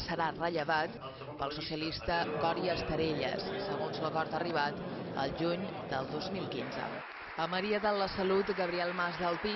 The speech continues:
va substituir Antoni Mulet, del P P, al capdavant de la batelia. És primer edil com a conseqüència d'un acord signat amb P S O E i Més. L'ecosobiranista Guillem Jordà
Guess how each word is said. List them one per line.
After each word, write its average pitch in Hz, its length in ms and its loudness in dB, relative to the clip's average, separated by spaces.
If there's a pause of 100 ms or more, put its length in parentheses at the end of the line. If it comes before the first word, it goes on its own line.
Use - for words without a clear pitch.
va 220 80 2
substituir 165 800 -2
Antoni 175 320 0
Mulet, 175 320 2
del 175 160 0
P 160 160 0
P, 208 100 2
al 196 140 2
capdavant 180 420 2
de 160 80 0
la 151 140 2
batelia. 147 500 2 (540)
És - 160 -2
primer 233 320 2
edil 165 240 -2
com 156 160 0
a 156 80 -2
conseqüència 175 560 2
d'un 180 160 2
acord 170 180 2
signat 170 380 0
amb 180 160 0
P 165 160 2
S - 100 -2
O 196 140 4
E - 160 0
i 156 80 -2
Més. 147 340 -2 (460)
L'ecosobiranista 170 1120 2
Guillem 165 400 0
Jordà 180 340 4